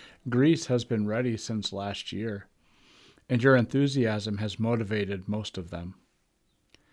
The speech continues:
But I'm sending the brothers so that our bragging about you in this case won't be empty words, so that you can be prepared, just as I keep telling them you will be.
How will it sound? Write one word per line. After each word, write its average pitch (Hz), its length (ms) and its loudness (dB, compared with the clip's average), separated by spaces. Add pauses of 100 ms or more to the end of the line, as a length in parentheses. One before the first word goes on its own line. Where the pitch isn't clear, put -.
(500)
But 131 120 6
I'm 127 160 8
sending 147 380 4
the 123 80 6
brothers 113 520 2
so 123 180 0
that 104 200 -2
our 101 80 0
bragging 117 540 4
about 98 420 0
you 110 140 2
in 101 80 -2
this 98 200 -4
case - 640 -2 (100)
won't 120 340 0
be 110 140 -2
empty 113 320 -4
words, 101 680 -4 (640)
so 143 240 4
that 135 180 6
you 139 380 4
can 120 260 0
be 113 140 0
prepared, 101 800 -2 (280)
just 123 460 0
as 117 160 -2
I 107 80 -4
keep - 300 -8
telling 120 380 0
them 104 200 0
you 104 160 -2
will 107 220 -2
be. 87 300 -8